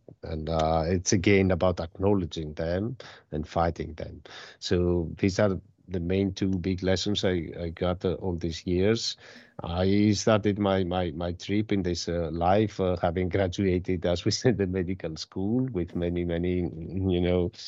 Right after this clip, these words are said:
uh, uh, things that, uh, changed a lot, many strong opinions, uh,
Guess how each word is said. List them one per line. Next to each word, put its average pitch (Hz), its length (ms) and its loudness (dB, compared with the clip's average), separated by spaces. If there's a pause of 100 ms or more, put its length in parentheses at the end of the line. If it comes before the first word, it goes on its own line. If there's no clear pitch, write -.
(320)
uh, - 20 2
uh, 101 1040 4 (200)
things 123 320 4
that, 113 200 2
uh, 101 160 4
changed 113 400 2
a 101 60 0
lot, 95 400 -2
many 98 580 0
strong 101 340 -2
opinions, 98 800 -2 (100)
uh, 87 420 -2